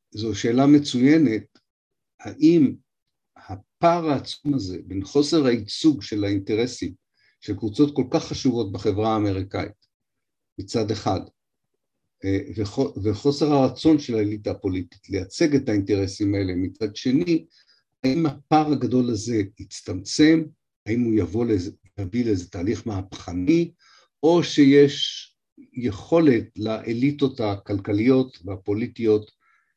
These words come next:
אה, אה, של ארצות הברית לשמר את הפער הזה לתקופה, אה, ארוכה יותר. לא כדאי לנבא בעניין הזה, רק כדי לה-, להבין שהנושא הפלסטיני קשור קשר הדוק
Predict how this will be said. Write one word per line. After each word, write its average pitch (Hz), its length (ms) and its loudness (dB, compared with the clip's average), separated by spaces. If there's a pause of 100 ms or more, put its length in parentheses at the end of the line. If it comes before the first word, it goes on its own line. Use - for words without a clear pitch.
(240)
אה, 101 460 -2
אה, 104 200 -2
של 107 200 -4
ארצות 107 380 -6
הברית 127 380 6 (100)
לשמר 123 520 0
את 123 120 -4
הפער 110 380 -4
הזה 98 320 -2 (440)
לתקופה, 104 840 -2 (140)
אה, 98 160 -4 (100)
ארוכה 92 420 -6
יותר. 90 360 -4 (400)
לא 135 200 0
כדאי 113 260 0
לנבא 107 460 0
בעניין 104 420 0
הזה, 101 280 -2 (380)
רק 104 120 -6
כדי 110 260 4
לה-, 101 320 2
להבין 113 540 6
שהנושא 104 1400 -4
הפלסטיני 127 760 4
קשור 135 840 0 (320)
קשר 123 420 -4
הדוק 101 640 2